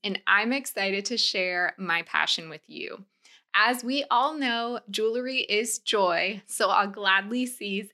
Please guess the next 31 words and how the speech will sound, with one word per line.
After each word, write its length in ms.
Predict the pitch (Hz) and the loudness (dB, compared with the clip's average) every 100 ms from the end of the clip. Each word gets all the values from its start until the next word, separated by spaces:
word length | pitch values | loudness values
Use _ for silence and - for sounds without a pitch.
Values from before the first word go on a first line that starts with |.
| - | -4
any 280 | 190 226 - | -2 0 2
opportunity 880 | 185 185 185 - 180 180 180 185 185 - | 2 2 -4 -4 -6 -4 -4 -4 -6 -8
to 100 | 202 | -2
talk 300 | - 160 - | 0 0 0
about 260 | - - | -4 -2
it. 200 | - - _ _ _ - - _ - | -4 -8 _ _ _ -20 -20 _ -2
This 300 | 214 339 381 | 2 4 2
is 140 | 381 | 0
episode 800 | - 220 240 - 208 202 202 202 - | 0 -2 -4 -6 -4 -4 -4 -6 -10
one 400 | 185 180 190 247 | -4 2 2 4
ninety-four, 880 | 269 262 226 202 - 151 - - 190 - - - | 2 0 -2 -6 -8 -4 -2 -2 -4 -12 -10 -2
and 180 | 208 208 | 0 0
you're 300 | 226 349 427 | 0 2 2
checking 440 | - 202 220 190 | 0 -2 -2 -2
out 280 | 175 180 185 | 0 0 -2
a 100 | 233 | -4
weekly 540 | 220 247 339 - 330 | 0 0 0 -2 -4
segment 540 | 320 - 190 196 190 185 | -2 2 0 0 -4 -6
of 100 | 185 | -6
the 80 | 180 | -6
podcast 760 | - 165 165 - - 165 - | 0 -2 0 0 0 0 -6
called 440 | - 165 160 165 - _ | -6 -2 -2 -2 -8 _
The 80 | 226 | -2
Gold 360 | 202 330 466 269 | 2 4 4 4
Mine, 420 | 180 - 196 196 _ | 2 2 -4 -14 _
which 240 | 208 220 254 | 0 2 2
is 120 | 240 | 0
a 40 | |
more 240 | 240 240 220 | -2 0 0
intimate, 580 | 240 302 359 403 415 427 _ - - - | 0 -2 0 0 0 -4 _ -20 -20 -8
personal, 800 | - 214 208 214 196 185 180 | 0 2 2 0 -2 -4 -6